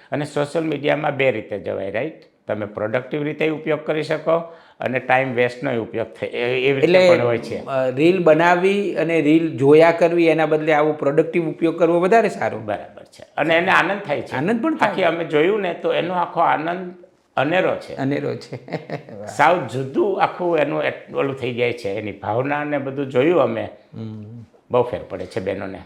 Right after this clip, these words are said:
Speaker 2: હવે સિનિયર સિટીઝનોને શા માટે જોડવા માંગો છો અને કેવી રીતે જોડવા માંગો છો?
Speaker 1: સિનિયર સિટીઝન હું મારા પોતાના દાખલા ઉપરથી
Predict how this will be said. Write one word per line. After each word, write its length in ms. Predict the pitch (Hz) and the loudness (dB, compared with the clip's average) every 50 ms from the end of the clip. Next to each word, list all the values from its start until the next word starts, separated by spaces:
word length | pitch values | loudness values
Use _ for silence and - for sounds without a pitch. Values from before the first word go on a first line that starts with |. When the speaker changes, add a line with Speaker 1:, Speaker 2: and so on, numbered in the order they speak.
| - _ _ _ - | -20 _ _ _ -6
Speaker 2:
હવે 320 | 123 127 151 170 185 185 185 | -2 2 2 2 2 0 -4
સિનિયર 340 | - - 175 165 190 240 254 | 0 2 2 4 4 4 2
સિટીઝનોને 800 | 247 247 208 196 220 180 196 180 185 175 170 165 160 165 - - | 2 0 -2 -2 -2 0 0 0 0 -2 -2 -4 -4 -6 -6 -6
શા 220 | - - 143 147 | -4 0 0 2
માટે 260 | 156 156 156 165 160 | 2 0 0 -2 -2
જોડવા 280 | 143 156 151 156 156 151 | 0 0 2 2 2 0
માંગો 280 | 151 151 147 147 156 | 0 -2 -4 -4 -6
છો 160 | 156 - - 165 | -6 -4 -6 -6
અને 120 | 165 170 | -6 -4
કેવી 260 | 160 - 220 220 208 | -2 -2 0 0 0
રીતે 180 | 151 - 151 120 | -2 -6 -6 -6
જોડવા 320 | 101 110 107 107 110 104 | -4 -4 -2 -2 -2 -2
માંગો 280 | 101 98 92 92 98 101 | -4 -6 -8 -10 -12 -12
છો? 200 | - - - - _ _ _ | -14 -16 -20 -20 _ _ _
Speaker 1:
સિનિયર 260 | - 156 175 190 190 175 | -2 -2 0 0 -2 -2
સિટીઝન 500 | - 180 175 - 180 165 165 160 151 147 | -4 -6 -6 -4 -2 0 0 0 0 0
હું 100 | 143 135 | 0 0
મારા 160 | 131 131 123 | 0 0 0
પોતાના 500 | 120 123 123 - - 113 113 110 113 113 - - _ _ - | -2 -4 -4 -2 -2 -2 -2 -4 -6 -6 -10 -16 _ _ -8
દાખલા 360 | 113 110 110 - - 104 95 | -4 -4 -4 -4 -4 -4 -4
ઉપરથી 380 | 95 92 - 101 - - 98 | -4 -6 -8 -10 -10 -10 -10